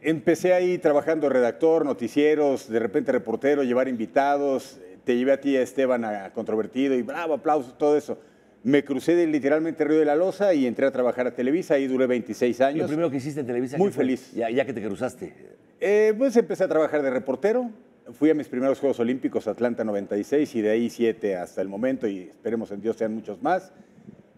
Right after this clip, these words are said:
Speaker 1: Y una carrera bien bonita, de todo, reportear, eh, comentarista, viajes por todo el mundo. Eso sí, me la pasé de maravilla. Y un día, la casa se cerró la puerta y hubo que buscar otro lugar. Ahorita estoy en Fox Deportes para
Speaker 2: ¿Hace
Speaker 1: Estados
Speaker 2: cuánto saliste
Speaker 1: Unidos.
Speaker 2: de Televisa?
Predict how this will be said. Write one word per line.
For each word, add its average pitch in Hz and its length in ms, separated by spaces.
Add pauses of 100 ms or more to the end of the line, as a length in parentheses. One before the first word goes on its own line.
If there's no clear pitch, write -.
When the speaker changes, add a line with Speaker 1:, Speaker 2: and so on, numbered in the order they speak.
Speaker 1:
Y 214 160
una 262 200
carrera 233 220
bien 240 220
bonita, 233 460 (440)
de 139 140
todo, 190 460
reportear, 156 680
eh, 131 440
comentarista, 139 880
viajes 135 380
por 110 160
todo 131 160
el 123 80
mundo. 147 440 (280)
Eso 135 220
sí, 147 120
me 131 100
la 113 140
pasé 113 220
de 120 80
maravilla. 143 520 (480)
Y 175 120
un 208 80
día, 226 360 (240)
la 127 200
casa 147 580 (220)
se 147 160
cerró 160 240
la 190 140
puerta 220 360
y 175 140
hubo 160 200
que - 60
buscar 147 320
otro 156 200
lugar. 180 420
Ahorita 165 240
estoy 170 180
en 143 60
Fox 147 180
Deportes 131 480
para 120 160
Speaker 2:
¿Hace 175 100
Speaker 1:
Estados 123 160
Speaker 2:
cuánto 113 120
saliste 160 200
Speaker 1:
Unidos. 131 100
Speaker 2:
de - 0
Televisa? 117 400